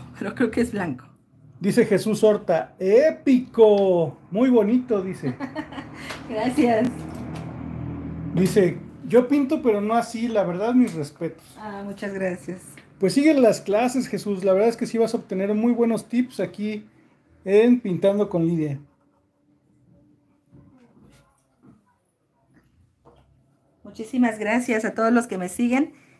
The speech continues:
Speaker 1: Qué bueno que ya están pintando. Gracias por esas manitas arriba.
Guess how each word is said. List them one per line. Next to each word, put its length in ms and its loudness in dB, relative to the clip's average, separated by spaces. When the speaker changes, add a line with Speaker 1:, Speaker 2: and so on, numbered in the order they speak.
Speaker 1:
Qué 140 0
bueno 520 2
que 120 -4
ya 140 -2
están 280 0
pintando. 640 2
Gracias 480 -2
por 140 -4
esas 260 -4
manitas 440 -6
arriba. 480 2